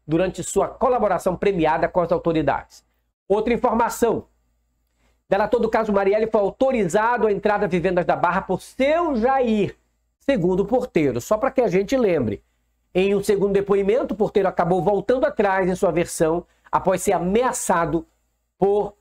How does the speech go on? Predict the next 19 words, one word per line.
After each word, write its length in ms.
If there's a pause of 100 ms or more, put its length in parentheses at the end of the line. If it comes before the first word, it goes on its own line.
(100)
pelo 380 (560)
ministro 300
da 80
Justiça 580 (320)
e 100
o 60
chefão 460
da 240
Polícia 340
Federal 340
naquela 360
época, 560 (440)
é, 520
o 380 (100)
Sérgio 440
Moro. 440 (1120)
Vai 240
ter 200
Operação 760